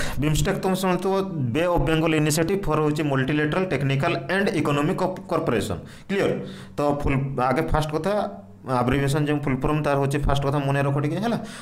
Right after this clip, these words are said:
ତ ମନେ ରଖିବ କ'ଣ, ୱାନ୍ସ, ଉଁ, ତାକୁ ରିଡ୍ କଲେ ବି, ଉଁ, ଆସିଯିବ ମାଇଣ୍ଡରେ। ଓକେ, ସେମିତି କିଛି ନୁହେଁ ଏଠି ଇଏ କରିବାର ହେଲା। ତାପରେ ଏ ଏଷ୍ଟାବ୍ଲିଶ୍ କେବେ ହେଇଥିଲା ବାରମ୍ବାର ପଚାରେ, ତୁମର ହେଉଛି ଏଷ୍ଟାବ୍ଲିଶ୍ ନାଇଣ୍ଟିନ୍ ନାଇଣ୍ଟି ସେଭେନ୍ରେ ହେଇଥିଲା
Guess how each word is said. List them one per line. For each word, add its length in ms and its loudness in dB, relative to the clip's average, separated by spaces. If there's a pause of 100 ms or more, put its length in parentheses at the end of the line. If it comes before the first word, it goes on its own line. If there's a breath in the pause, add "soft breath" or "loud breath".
(120)
ତ 40 -2
ମନେ 240 0
ରଖିବ 240 2
କ'ଣ, 120 0 (240)
ୱାନ୍ସ, 400 2
ଉଁ, 520 0
ତାକୁ 180 0
ରିଡ୍ 180 0
କଲେ 200 2
ବି, 120 0
ଉଁ, 220 0
ଆସିଯିବ 480 0
ମାଇଣ୍ଡରେ। 340 0
ଓକେ, 240 0
ସେମିତି 320 -4
କିଛି 200 -6
ନୁହେଁ 240 -2
ଏଠି 160 -4 (200)
ଇଏ 60 -4
କରିବାର 320 -4
ହେଲା। 140 0 (320 loud breath)
ତାପରେ 220 2
ଏ 180 2
ଏଷ୍ଟାବ୍ଲିଶ୍ 500 2
କେବେ 180 0
ହେଇଥିଲା 220 2
ବାରମ୍ବାର 340 2
ପଚାରେ, 340 0
ତୁମର 260 0
ହେଉଛି 200 0
ଏଷ୍ଟାବ୍ଲିଶ୍ 720 0 (260 loud breath)
ନାଇଣ୍ଟିନ୍ 460 2 (180)
ନାଇଣ୍ଟି 300 2
ସେଭେନ୍ରେ 540 2
ହେଇଥିଲା 300 0